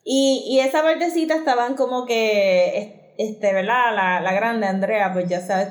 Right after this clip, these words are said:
ya estaba como que, "What is, what is happening to her? What, what is going on with the parents?" Estaba como que, "I'm very anxious about her, I'm very anxious about her", porque realmente es todo, porque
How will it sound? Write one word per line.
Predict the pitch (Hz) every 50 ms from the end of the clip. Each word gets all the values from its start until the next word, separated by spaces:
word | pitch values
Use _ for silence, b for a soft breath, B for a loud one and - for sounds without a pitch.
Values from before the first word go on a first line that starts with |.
| 175
ya | 170 202
estaba | 208 - 214 202 190 190
como | 190 202 196 190 190 185
que, | 180 180 170 165 160 160 160 160 - - - - - - -
"What | 196 226 240
is, | 247 254 - - - - -
what | 175 175 214 214
is | 214 214 214
happening | 233 220 220 233 226 226 226
to | 226 226
her? | 247 233 214 220 220 220 214 214
What, | 202 202 190 190 185 - 175
what | 202 208
is | 202 196 190
going | - 208 202 202 202
on | 196 196
with | 190 190
the | 196 196
parents?" | 247 226 226 226 220 220 220 226 214
Estaba | 185 185 185 202 185 196
como | 202 202 190
que, | 185 180
"I'm | 185 190 180
very | 233 233 240 254 262
anxious | - 220 220 220 220 - 240 226 -
about | 214 208 202 202 208 214
her, | 202
I'm | 196 202 196 196 175
very | 185 214 220 226 233 233
anxious | 233 226 226 226 240 240 -
about | 233 214 202 214 214
her", | 208 196 196
porque | 220 202 214 214 - - - - 208
realmente | 226 220 226 262 277 330
es | 359 359 -
todo, | 240 226 262 302 269 220
porque | 214 226 - 220 208 196 190 180 - b